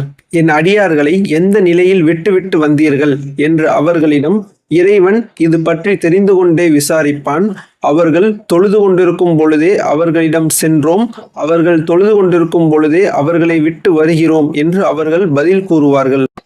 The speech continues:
அறிவிப்பாளர் அபூ ஹுரைரா ரலியல்லாஹு அன்ஹு அவர்கள், புகாரி, ஐநூத்தி ஐம்பத்தி ஐந்தாவது ஹதீஸ்.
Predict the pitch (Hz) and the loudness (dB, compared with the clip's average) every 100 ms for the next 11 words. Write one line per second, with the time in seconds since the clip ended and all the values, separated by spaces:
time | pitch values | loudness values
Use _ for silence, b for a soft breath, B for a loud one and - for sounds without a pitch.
0 | - 151 180 190 180 160 170 147 165 185 | -6 -2 0 0 0 -2 -2 -2 -2 0
1 | 180 180 170 156 160 151 160 175 156 151 | 0 0 0 0 2 0 0 -2 -2 0
2 | 151 143 139 180 147 156 170 165 214 - | 0 0 0 0 0 0 0 0 -2 -4
3 | 143 170 190 190 147 156 175 165 147 143 | -2 0 0 -2 -2 0 -2 0 -2 0
4 | 147 143 151 131 139 - - | -2 -2 -2 -2 -4 -6 -8